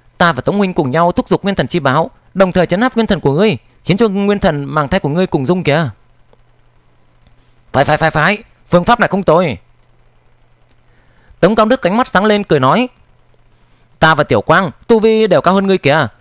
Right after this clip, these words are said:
dùng nguyên thần chi bảo của hắn, hơn nữa, hai chúng ta liên kết thúc giục, uy lực đủ sức tương đương với một đại vu. Ta cũng không tin, một đại vu ra tay còn không thể làm nguyên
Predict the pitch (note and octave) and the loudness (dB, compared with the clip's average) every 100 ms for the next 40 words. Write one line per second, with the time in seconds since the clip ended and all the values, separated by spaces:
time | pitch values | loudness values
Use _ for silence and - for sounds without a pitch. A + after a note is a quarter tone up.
0 | - E3+ G#3+ A#3+ G#3 F3+ A#3 E3 - C3 | -2 0 0 0 -2 0 0 2 2 -2
1 | F3+ C4+ A4+ - D#3+ E3 F#3+ B3+ - _ | -2 -2 -6 -2 0 0 2 0 -2 _
2 | F3 G3 G#3 F#3 F3+ G3 - B3+ C#4+ G#3+ | 0 0 0 0 0 -2 0 0 0 0
3 | E3+ - _ _ _ - F#3 F3 - C3+ | -2 -2 _ _ _ 2 2 4 0 -2
4 | A#2+ B3 - F#3+ F#3+ F3+ A3 G#3+ - C3 | 0 0 0 2 0 2 0 2 0 0
5 | G3+ G#3+ A#2 _ _ _ _ D3 C#3+ F#3+ | 2 0 -2 _ _ _ _ 0 0 -2
6 | F3+ D3+ G3+ E3 - _ F#3+ G3 G3+ A#3 | -4 0 0 -2 -10 _ 0 0 0 0
7 | A3+ A3+ A3 A#3 - - D#3+ G3 F#3 D#3 | 2 2 2 0 -2 -2 0 0 0 0
8 | D3 G3 | 0 -2